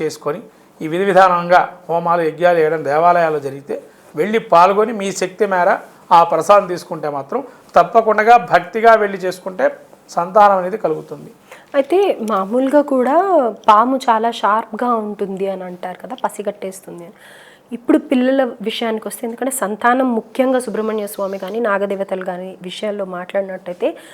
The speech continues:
Speaker 2: పిల్లల గురించి మాట్లాడుకున్నట్టే వాళ్ళకి చెవులు వినిపించకపోయినా, కళ్ళకి ఏదైనా ప్రాబ్లం ఉన్నా,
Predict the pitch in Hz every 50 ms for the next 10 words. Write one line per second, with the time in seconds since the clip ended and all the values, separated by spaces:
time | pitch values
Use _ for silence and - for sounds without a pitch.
0 | - - _ _ - 269 269 285 277 269 247 240 226 233 226 226 - - 220 -
1 | - 175 190 185 180 180 - 208 196 196 - 196 190 180 185 220 220 214 190 196
2 | - - - - 240 202 254 240 214 220 208 202 190 196 196 196 - 208 196 190
3 | 190 190 190 190 202 202 202 220 220 - 214 214 202 202 196 - 196 190 180 180
4 | 190 190 190 185 190 185 185 190 190